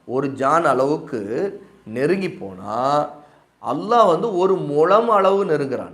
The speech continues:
அதாவது, அப்படி ஒரு முழங்கிறது நம்ம அப்படி கை அளவு சொல்லுவோம் இல்லையா, ஆ, பாதி கை வச்சு ஒரு முழம் இடம் இப்படி போடுவாங்கல்ல, ஒரு முழம் அப்படின்னு. பூலாம் வந்து பூ விக்கிறவங்க கூட ஒரு முழம், ரெண்டு முழம்னா இது இப்படி, இப்படி பண்ணி, பண்ணி போடுவோம்.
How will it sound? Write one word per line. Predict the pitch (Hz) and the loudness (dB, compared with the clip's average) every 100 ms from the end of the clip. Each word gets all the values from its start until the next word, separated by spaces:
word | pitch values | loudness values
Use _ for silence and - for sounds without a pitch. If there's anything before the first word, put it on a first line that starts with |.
| - | -8
அதாவது, | 127 151 160 214 262 262 - - - | 0 4 4 2 -2 -6 -14 -14 -4
அப்படி | 147 190 196 - | -4 0 0 0
ஒரு | 170 170 | -2 -2
முழங்கிறது | 170 180 190 180 180 208 | 0 0 0 0 -2 0
நம்ம | 175 165 | 0 0
அப்படி | 156 160 156 | -2 -6 -2
கை | 165 170 | 2 4
அளவு | 156 160 | 4 2
சொல்லுவோம் | 156 147 139 | 0 -2 0
இல்லையா, | 135 131 131 113 - - - | -2 0 2 0 -2 -10 0
ஆ, | 151 196 - 120 | 0 0 -2 -4
பாதி | - 135 147 139 135 | 0 4 4 2 -4
கை | 147 160 | -2 -2
வச்சு | 135 135 175 | -4 -4 -4
ஒரு | 135 | -4
முழம் | 135 135 131 - | 0 0 0 -4
இடம் | 120 131 127 123 | -4 -2 -2 -4
இப்படி | 120 110 | -10 -6
போடுவாங்கல்ல, | 120 123 113 107 | -4 -2 -4 -4
ஒரு | 110 113 | -2 -4
முழம் | 107 107 113 98 107 | -2 -4 -4 -6 -10
அப்படின்னு. | 104 98 - - | -10 -12 -14 -6
பூலாம் | 165 151 139 - - - | 0 2 0 -4 -18 -14
வந்து | - 131 139 131 120 113 110 - - | -8 -4 -2 0 0 -2 -4 -12 -8
பூ | 170 160 | -4 -2
விக்கிறவங்க | - 131 120 | -2 -4 -4
கூட | 113 113 | -4 -6
ஒரு | 107 131 | -4 -4
முழம், | 131 135 147 127 | -2 0 0 0
ரெண்டு | 131 135 | -2 -4
முழம்னா | 135 143 185 | -4 -2 -4
இது | - | -4
இப்படி, | 135 131 | -6 -4
இப்படி | 123 123 139 | -6 -6 -8
பண்ணி, | 131 117 107 | -6 -8 -8
பண்ணி | 110 107 | -10 -12
போடுவோம். | 87 73 | -16 -20